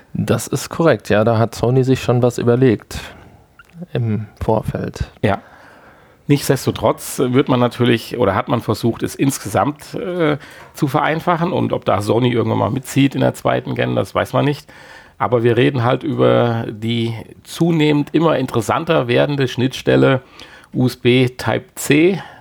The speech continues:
Speaker 2: worüber ja externe Grafikkarten und was weiß ich nicht alles ja schon und bald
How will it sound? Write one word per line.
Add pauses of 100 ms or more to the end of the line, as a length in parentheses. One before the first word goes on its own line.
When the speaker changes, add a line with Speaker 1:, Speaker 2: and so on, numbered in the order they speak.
(320)
Speaker 2:
worüber
ja
externe
Grafikkarten
und
was
weiß
ich
nicht
alles
ja (500)
schon
und
bald